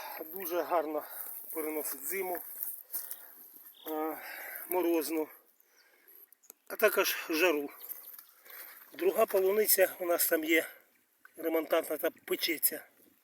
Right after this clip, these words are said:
А ця ні, слава Богу. Отакі варенички. Отакі. Є ягода деформована,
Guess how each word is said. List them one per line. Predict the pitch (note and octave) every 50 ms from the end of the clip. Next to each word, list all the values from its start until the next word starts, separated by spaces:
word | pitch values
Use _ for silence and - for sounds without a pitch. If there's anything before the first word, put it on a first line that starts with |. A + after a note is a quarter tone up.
| _ _ _ _ _ _ _ _ _ _ _ _ _ _ _ _ _ -
А | F#3+
ця | G#3 - - C4+ C4+
ні, | B3 G#3+ G#3 A3 A3 - - - - -
слава | - - - F#3+ F#3+ F3+ E3+
Богу. | D#3+ E3+ F3 E3 E3 - - - - - - - - - - - - - - - - - - - - - - - - - - - - -
Отакі | - G3+ F3+ - - - - - D#3 C#3+ - - - - - - -
варенички. | D#3 D3 D3 D3 C#3+ C#3 C#3 C3+ - - - - - - _ _ _ _ _ _ _ _ _ _ _ _ _ _ _ _ _ _ _ _ -
Отакі. | - E3 D3 - - - - - - - - - - - - - - - - - - - - - - - - - - - - - - - - - - - - - - - - - - - - - - - - - - - - - - - - - - - - - - - - - - - - - - - - - - - - - - - - - - - - - - - - - _ _ _ _ - - _ _ _ _ _ - - - - - -
Є | - E3+ E3+ D#3
ягода | D#3+ D#3 D#3 D3+ D#3+ D3+ D3 D#3 - -
деформована, | - D3 D#3+ - - E3+ E3 F3 F3+ F3+ F3 E3 E3 E3 D3+